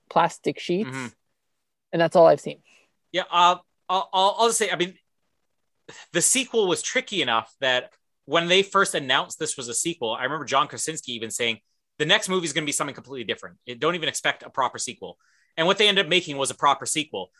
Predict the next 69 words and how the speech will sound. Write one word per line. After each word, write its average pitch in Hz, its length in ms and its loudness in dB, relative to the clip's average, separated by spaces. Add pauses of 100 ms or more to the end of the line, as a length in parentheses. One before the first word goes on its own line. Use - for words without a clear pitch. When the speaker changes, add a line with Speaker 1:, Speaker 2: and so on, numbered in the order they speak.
(260)
Speaker 2:
Uh, 120 180 2 (260)
they've 202 220 2
done 269 180 4
it 349 40 -2
in 302 100 -2
a 254 60 4
way 208 180 6
where 190 160 4
I, 170 200 0
I 196 60 4
was 226 120 0
kinda 254 160 -2
skeptical, - 420 -2
kinda 185 220 -2
like 151 160 -2
you, 190 160 -2
"Well, 139 140 -4
where 165 120 2
do 156 60 0
they 143 100 -2
go 139 140 0
from 151 180 -6
here?" 120 140 -2
But 139 100 -10
they've 156 100 0
done 254 180 2
it - 20 -8
in 277 80 -8
a - 20 0
way 180 160 4
where, 165 300 2 (280)
"Oh, 302 260 6
I 262 80 6
kinda 240 260 -6
see 247 120 -4
what 240 120 -8
they 247 100 -4
did 226 220 -6
there. 110 320 0
Oh, 208 180 0
that's 226 220 -2
interesting." 202 480 -6 (320)
Uh, 160 160 0
while 202 160 4
also 196 500 4
still 190 320 2
making 180 300 -2
it 156 160 -8
feel 160 360 0
like 120 400 -4
it's 143 180 -12
the 127 80 -10
same, 135 520 -2 (380)
it's 156 140 -6
the 175 80 -2
sequel 175 420 2
to 147 100 -8
the 147 100 -2
original. 117 300 -4
It's, 113 160 -6
it's 156 260 -8
the - 60 -14
same 180 300 0
universe. 143 320 -4
They 175 140 2
built 165 380 0
something 156 360 -2
interesting 139 540 -4
where 117 260 0